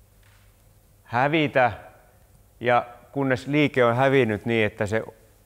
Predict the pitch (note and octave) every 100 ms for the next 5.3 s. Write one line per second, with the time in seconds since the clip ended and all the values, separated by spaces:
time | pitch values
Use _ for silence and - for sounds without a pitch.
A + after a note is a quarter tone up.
0 | _ _ _ _ - _ _ _ - _
1 | C#3 C#3 B2 B2 B2 A2+ A2 - C#3 C3
2 | G2+ G#2 G#2 G2+ A#2+ A2 G2+ G2 G#2+ G#2+
3 | F2+ G2+ F#2+ E2 - - - - C3 B2+
4 | B2 A2+ - - - A#2 G#2+ A2 A2+ A#2
5 | G2+ G#2